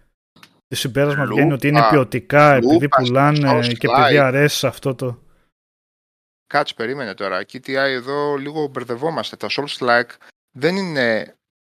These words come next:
Speaker 2: ε, παιχνίδια μιας εταιρείας. Τα Souls-like είναι παιχνίδια που βγαίνουν κατ-, κα-, κατ' εικόνα και καθομοίωση των Souls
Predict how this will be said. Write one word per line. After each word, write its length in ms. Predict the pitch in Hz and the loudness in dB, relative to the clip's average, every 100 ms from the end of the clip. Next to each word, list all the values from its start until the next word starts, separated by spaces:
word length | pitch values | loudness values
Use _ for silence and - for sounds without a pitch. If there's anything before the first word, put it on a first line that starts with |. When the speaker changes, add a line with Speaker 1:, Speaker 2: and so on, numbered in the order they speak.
| _ _ | _ _
Speaker 2:
ε, 400 | - 117 107 107 - _ - | -6 -4 -4 -6 -10 _ -4
παιχνίδια 680 | 120 - 123 120 110 113 | -4 -4 -2 -2 -2 -4
μιας 320 | 110 110 110 | -2 -2 -4
εταιρείας. 840 | 107 - 107 104 104 98 95 - - _ - - - | -4 0 0 2 0 0 -2 -8 -10 _ -20 -18 -8
Τα 100 | 120 | -4
Souls-like 520 | 143 160 180 185 - | -4 -2 0 0 0
είναι 460 | 185 185 180 156 143 - - _ | -4 0 0 0 -4 -16 -20 _
παιχνίδια 420 | - - 175 180 | -10 -6 -4 -4
που 140 | - 135 | -6 -8
βγαίνουν 800 | 131 165 175 175 151 143 131 120 | -2 0 0 -4 -8 -8 -10 -6
κατ-, 240 | 123 - | -6 -6
κα-, 140 | - 139 | -10 -8
κατ' 240 | - 120 | -6 -8
εικόνα 300 | - 160 170 | -6 -4 -4
και 80 | 160 | -4
καθομοίωση 840 | - 127 131 156 180 170 156 135 _ _ | -6 -4 -4 -2 -4 -4 -6 -10 _ _
των 140 | 123 107 | -6 -2
Souls 600 | - 123 143 208 - | 0 2 2 0 -8